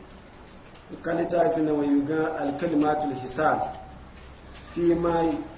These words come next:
yu'inu ala al-hifzi wal intifai bil Qur'an. Ko ka ete tsara na ji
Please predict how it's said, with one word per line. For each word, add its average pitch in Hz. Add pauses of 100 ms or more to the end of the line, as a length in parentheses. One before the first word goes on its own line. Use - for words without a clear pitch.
(120)
yu'inu 160
ala 175
al-hifzi 190 (640)
wal 156
intifai 175
bil 170
Qur'an. 160 (1300)
Ko 208
ka 202 (760)
ete 202
tsara 202
na 185
ji 160